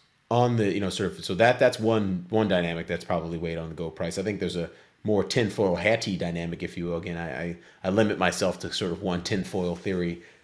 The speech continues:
per year. And, and I think central bankers broadly around the world are likely leaning on the gold price.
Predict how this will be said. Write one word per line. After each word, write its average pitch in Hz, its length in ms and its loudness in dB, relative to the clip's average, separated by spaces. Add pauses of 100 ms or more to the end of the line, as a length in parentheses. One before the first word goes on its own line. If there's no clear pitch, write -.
(120)
per 101 180 4
year. 98 360 6
And, 87 120 -2
and 92 160 -2
I 92 80 0
think - 460 -4
central 98 280 -4
bankers 110 480 -2
broadly 101 460 2
around 107 240 0
the 101 60 -4
world 123 320 4
are 95 160 0
likely 95 380 0
leaning 98 280 -2
on 98 100 -4
the 95 60 -4
gold 131 220 0
price. - 280 -10